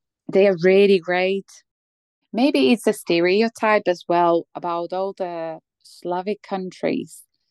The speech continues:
that people are not really tolerant,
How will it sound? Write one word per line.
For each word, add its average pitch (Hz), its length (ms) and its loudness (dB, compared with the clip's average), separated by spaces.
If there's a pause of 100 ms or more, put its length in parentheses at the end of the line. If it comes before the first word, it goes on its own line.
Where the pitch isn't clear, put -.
(260)
that - 160 -2
people - 340 -2
are - 80 2
not 175 300 2
really 170 260 2
tolerant, 156 840 -4